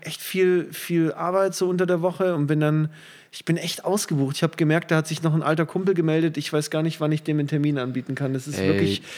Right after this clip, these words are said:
Speaker 1: also ich hab grad f-, mehr zu tun als vor, vor Rona und vor der ganzen Scheiße.
Speaker 2: So geht's mir auch, weil
Speaker 1: Ähm, verrückt.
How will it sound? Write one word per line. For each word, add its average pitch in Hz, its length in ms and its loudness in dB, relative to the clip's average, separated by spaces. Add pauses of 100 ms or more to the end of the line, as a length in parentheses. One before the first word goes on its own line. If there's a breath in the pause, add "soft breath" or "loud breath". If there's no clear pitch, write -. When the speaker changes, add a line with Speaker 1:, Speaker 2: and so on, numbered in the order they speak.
(260 loud breath)
Speaker 1:
also 170 160 6
ich 190 100 2
hab 208 140 2
grad 196 240 4
f-, - 320 -8
mehr 180 320 4
zu 208 120 0
tun 196 280 2
als 160 200 2
vor, 156 640 4 (180)
vor 170 380 0
Rona 160 400 4
und 151 160 2
vor 147 180 0
der 147 100 2
ganzen 131 240 -2
Scheiße. 127 420 -2
Speaker 2:
So 160 220 0
geht's 185 260 -2
mir 143 100 0
auch, 185 320 0
weil 139 240 4
Speaker 1:
Ähm, 143 220 2
verrückt. 147 640 2